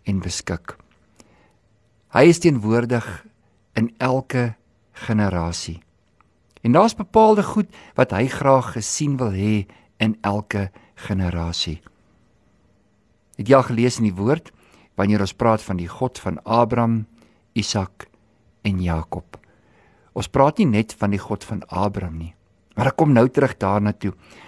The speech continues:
dat ek net 'n bietjie vir jou skrif lees in Genesis ses vers agt tot elf.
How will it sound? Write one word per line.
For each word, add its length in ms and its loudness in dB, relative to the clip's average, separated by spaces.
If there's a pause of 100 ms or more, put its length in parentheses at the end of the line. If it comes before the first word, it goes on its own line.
dat 160 0
ek 100 0
net 120 -2
'n 140 0
bietjie 220 -6
vir 100 -8
jou 100 0
skrif 380 -2
lees 380 -4 (500)
in 140 2
Genesis 580 -2
ses 420 -2 (640)
vers 320 0
agt 320 -2 (160)
tot 280 -8
elf. 460 -4